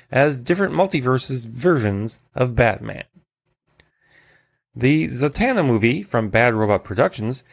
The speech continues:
has tapped Emerald Fennell, who wrote and pr-, directed Promising Young Women, to pr-, write the script for the movie. Now, Fennell is up for multiple octor-, uh, uh, multiple Oscars this year. The, uh,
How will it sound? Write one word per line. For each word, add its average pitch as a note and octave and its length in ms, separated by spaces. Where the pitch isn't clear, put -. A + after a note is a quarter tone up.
has C3+ 420
tapped - 500
Emerald D#3+ 380
Fennell, B2 540
who C3+ 280
wrote C3 420
and A2+ 300
pr-, - 120
directed B2 500
Promising A#2+ 400
Young G2 180
Women, D#3+ 420
to C#3 400
pr-, - 140
write B2+ 340
the A#2 220
script - 420
for A2+ 240
the A#2 100
movie. A#2 460
Now, - 240
Fennell B2+ 460
is A#2+ 240
up A#2+ 140
for A2+ 160
multiple C3 380
octor-, D3 420
uh, - 240
uh, A2+ 200
multiple B2+ 640
Oscars A#2+ 400
this G#2 160
year. G2+ 380
The, G#2+ 520
uh, G2+ 220